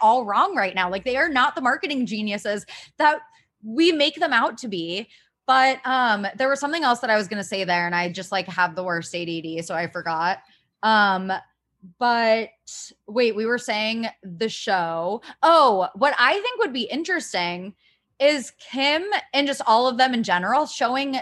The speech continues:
the behind, 'cause I feel like the show just focuses on their, like, stupid, like, fake personal drama and, like, the stupid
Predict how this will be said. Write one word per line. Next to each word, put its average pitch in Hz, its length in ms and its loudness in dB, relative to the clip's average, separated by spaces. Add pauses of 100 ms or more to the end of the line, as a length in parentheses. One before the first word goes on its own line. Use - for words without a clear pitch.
the 190 360 -2
behind, 254 380 -4
'cause 277 80 -6
I 294 140 0
feel 359 180 -4
like 403 160 -4
the 294 100 -6
show 254 640 2 (400)
just 294 300 -2
focuses 269 420 -4
on 240 220 4
their, 226 160 2
like, 202 220 -2
stupid, 226 560 -6
like, 190 260 -4
fake 208 340 -4
personal 196 460 -6
drama 180 560 0
and, 170 160 -4
like, 165 220 -6
the 214 100 -6
stupid 226 640 -6